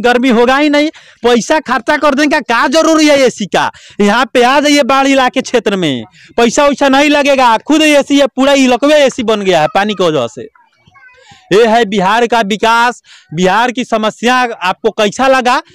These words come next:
अगर थोड़ा भी दिल में रहम हो इन लोगों के लिए तो वीडियो को share कीजिएगा, like कीजिएगा,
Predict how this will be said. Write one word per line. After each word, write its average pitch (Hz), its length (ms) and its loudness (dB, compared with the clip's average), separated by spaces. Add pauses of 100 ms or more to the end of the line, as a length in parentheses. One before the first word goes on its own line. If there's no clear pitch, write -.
(200)
अगर 226 220 0
थोड़ा 254 440 0
भी 254 160 -2
दिल 262 220 0
में 269 120 2
रहम 254 320 0
हो 269 60 2
इन 262 120 2
लोगों 262 260 2
के 285 120 0
लिए 269 360 4 (400)
तो 240 80 2
वीडियो 233 320 2
को 277 120 -2
share 269 320 0
कीजिएगा, 262 440 0
like 240 360 0
कीजिएगा, 254 460 -4